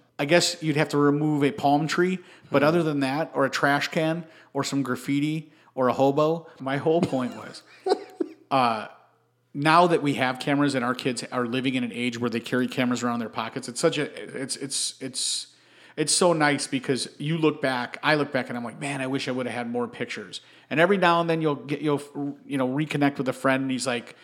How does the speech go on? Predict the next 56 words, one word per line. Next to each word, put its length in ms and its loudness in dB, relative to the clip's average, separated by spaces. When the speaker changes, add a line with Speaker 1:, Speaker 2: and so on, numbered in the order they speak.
Speaker 1:
his 180 0
mom 240 0
will 80 -6
be 100 -4
like, 160 -2
"Oh, 60 6
I 80 4
had 140 2
these 140 -2
pictures 280 -2
of 60 -4
you 60 -2
guys 200 4
from 80 -4
this 140 -4
birthday 360 2
party." 300 2
Speaker 2:
Yeah. 60 4
Speaker 1:
And 100 2
you're 80 -2
like, 300 0
you 100 -10
can't 220 4
wait 180 2
to 100 0
share 340 2
'em. 100 -2
You 80 -6
can't 160 0
wait 160 -2
to 60 -8
look 260 0
at 100 0
'em. 60 -2
And 80 -4
you're 80 -6
like, 200 -8
"Wow, 280 0
man, 180 -2
I 60 2
wish 240 -2
I 20 0
would 120 -4
have 80 -8
taken 280 -4
more 160 -4
pictures." 460 -2
So 240 -2
I 80 4
think 280 -2
anybody 540 2
that's 340 -4
our 240 6
age 400 0
and 300 -4
older 560 0